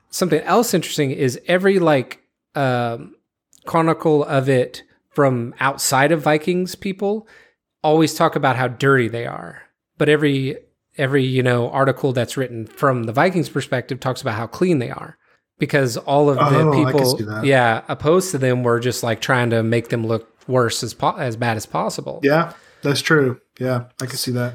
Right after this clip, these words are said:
Speaker 1: So, th-, so, like, one, like, old pope wrote that they would only bathe once a week, um, but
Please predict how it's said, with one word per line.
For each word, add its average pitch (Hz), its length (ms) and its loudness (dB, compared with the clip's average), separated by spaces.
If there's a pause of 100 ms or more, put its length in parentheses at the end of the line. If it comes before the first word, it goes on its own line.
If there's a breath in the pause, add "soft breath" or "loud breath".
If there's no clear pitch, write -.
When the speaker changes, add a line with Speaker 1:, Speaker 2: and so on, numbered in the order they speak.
(120)
Speaker 1:
So, - 240 0
th-, 165 380 -14
so, - 240 -2
like, 127 240 2
one, 147 320 2
like, 127 260 0
old 135 240 0
pope 151 300 0
wrote 120 220 0
that 120 120 -4
they 120 140 0
would 120 80 2
only 117 220 0
bathe 117 340 0
once 113 340 0
a 113 40 0
week, 117 540 0 (560 soft breath)
um, 110 580 -2 (460)
but 117 460 -2